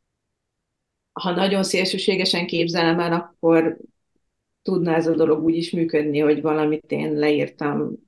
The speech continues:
legépeltük, mit tudom én, kinyomtattam, odaadtam valakinek, elolvassa, és ahhoz ne-, nincs szükség másokra. Tehát ebből a szempontból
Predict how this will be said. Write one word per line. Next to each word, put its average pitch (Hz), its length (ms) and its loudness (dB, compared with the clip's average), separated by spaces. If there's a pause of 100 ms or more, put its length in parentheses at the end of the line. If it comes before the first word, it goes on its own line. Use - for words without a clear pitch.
(160)
legépeltük, - 1080 -4
mit 151 260 -10
tudom 151 280 -6
én, 131 140 -6
kinyomtattam, 147 800 -6
odaadtam 147 460 -4
valakinek, 143 500 -6
elolvassa, 151 760 -2
és 151 320 -2
ahhoz 151 300 -2
ne-, 160 220 -6
nincs 180 240 -4
szükség 160 440 -4
másokra. 165 580 -6
Tehát 160 180 -4
ebből 170 200 0
a 175 60 0
szempontból 165 800 -2